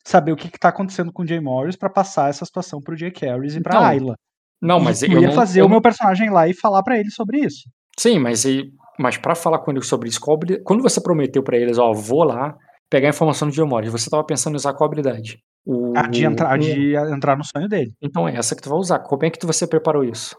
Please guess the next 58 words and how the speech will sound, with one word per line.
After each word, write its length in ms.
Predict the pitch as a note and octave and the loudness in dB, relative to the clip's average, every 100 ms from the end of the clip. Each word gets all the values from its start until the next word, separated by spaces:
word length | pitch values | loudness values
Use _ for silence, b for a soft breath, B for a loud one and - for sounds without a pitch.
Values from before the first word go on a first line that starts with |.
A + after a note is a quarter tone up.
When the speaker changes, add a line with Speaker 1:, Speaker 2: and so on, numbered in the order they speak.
| _ | _
Speaker 1:
Entretanto, 800 | F#3 G#3+ A3+ G3 G3 F#3 A3 - | 4 4 4 2 2 0 0 -4
quando 300 | C#3+ F#3 A#3 | 0 2 4
eu 80 | A3 | 2
tenho 240 | A3+ G3 | 2 2
mais 220 | F#3 D#3+ D#3+ | 2 0 0
de 80 | E3 | -2
três 240 | D3+ C#3+ | -2 -2
sucessos 500 | F3 - C#3 B2+ C#3+ | -4 -4 -2 -2 -6
nessa 220 | D3 C#3 C#3 | -6 -6 -4
qualidade, 680 | D#3 D3 C#3+ F#3 D3+ B2+ C3 _ _ - | -4 0 0 0 -2 -8 -14 _ _ -14
tu, 120 | - - - - E3+ | -14 -12 -16 -16 -8
no 140 | E3+ | -2
caso 260 | - F3 E3 | 2 2 0
do 80 | E3+ | 2
Dota, 320 | E3+ D3 C#3 | 4 4 2
por 160 | D#3+ | -4
exemplo, 260 | D3 C#3+ B2+ | -4 -4 -6
tu 100 | C#3+ | -6
me 100 | D3+ | -6
permitiu 460 | D3 D#3 D#3 - D3+ | -2 -2 -4 -6 -6
conversar 280 | E3+ D#3+ - | -6 -6 -6
com 120 | E3+ | -6
ele 140 | D#3 | -6
no 160 | D#3 E3+ | -4 -6
futuro. 480 | - - A3+ D#3 B2 _ _ _ - | -6 -8 -6 -6 -8 _ _ _ -8
Speaker 2:
Eu 80 | E3 | -2
sei, 360 | - E3+ D#3+ | 0 2 0
cara. 400 | - - - - - | -2 -10 -12 -14 -4
Não 140 | B2+ | 0
é 60 | C#3 | 2
Speaker 1:
Ela 60 | |
é 20 | D3+ | 2
Speaker 2:
esse 100 | C#3+ | 2
o 20 | |
Speaker 1:
mais 60 | D#3+ | 0
Speaker 2:
meu 80 | D3+ | 0
ponto. 100 | C3+ | -2
Speaker 1:
potencial. 560 | A#2+ E3+ - E3+ C3 - B B | -4 -6 -4 -2 -4 -6 B B
Speaker 2:
O 40 | |
meu 120 | D3 D3+ | 2 6
ponto 380 | F3 F3+ F#3 | 8 8 6
Speaker 1:
Ah, 40 | D3+ | 4
Speaker 2:
é 40 | - | 2
qual 180 | D#3 F3 | 2 4
é 60 | |
a 20 | F3+ | 4
habilidade 560 | E3+ E3+ D3 D3+ D3+ | 0 -2 -4 -6 -8
que 100 | D3+ | -8
você 200 | D3 - | -8 -8
está 180 | - D3 | -6 -6
usando. 260 | D3 D#3+ E3+ | 0 4 6
Speaker 1:
é 220 | F3+ F3+ | 6 6
caminhante 480 | F#3+ F#3 F3 F3 G3 | 4 2 0 -2 -4
onírico. 300 | C#3+ A2 - _ _ | -6 -8 -14 _ _
Speaker 2:
Caminhante 260 | - A#2+ A2+ | -6 -2 0
Speaker 1:
É 40 | |
contra 200 | F3 | 0
a 20 | F3+ | 4